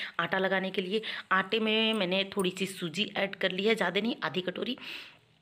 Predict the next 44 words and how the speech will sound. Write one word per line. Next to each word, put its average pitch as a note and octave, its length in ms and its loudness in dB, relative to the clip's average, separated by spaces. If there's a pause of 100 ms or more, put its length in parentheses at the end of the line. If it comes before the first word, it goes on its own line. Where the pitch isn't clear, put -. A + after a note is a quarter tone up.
(320)
आधी F#3+ 220 2
कटोरी F#3+ 340 -2
मैंने G3 180 -2
इसमें G3 200 -2
सूजी F3+ 340 -8
डाल G3 240 2
दी G3 140 -4
है। G3+ 200 -2
थोड़ा G3 360 2
सा F#3+ 260 -2 (140)
इसमें F3+ 260 -2
मैंने F#3 240 0 (340)
अजवाइन F3 480 2
डाला F#3 240 2
है, G3+ 180 -2 (360)
अजवाइन G3+ 460 0
से A3 160 -4
बहुत F3+ 240 -4
अच्छा - 300 -2
टेस्ट F3 300 -2
आता E3 180 0
है E3 180 -2
पूड़ी F3 200 0
का। G#3+ 120 -2
अगर G#3 180 0
आपको G#3+ 220 -2
पसंद G#3+ 340 -2
है G#3 60 0
तो G#3 120 -2
डालें, F3 300 2
ना F#3 140 0
पसंद E3+ 320 -6
है F#3 60 -4
तो G#3+ 140 -6
मत E3+ 240 -2
डालें, E3 260 -2
आपकी E3+ 240 -10
मर्ज़ी E3 280 -12
है। G#3 120 -2 (540)
अजवाइन F#3 380 2
डाल F#3 200 2
दिया। F#3+ 200 2
यहाँ E3+ 220 2
हमारा E3 200 2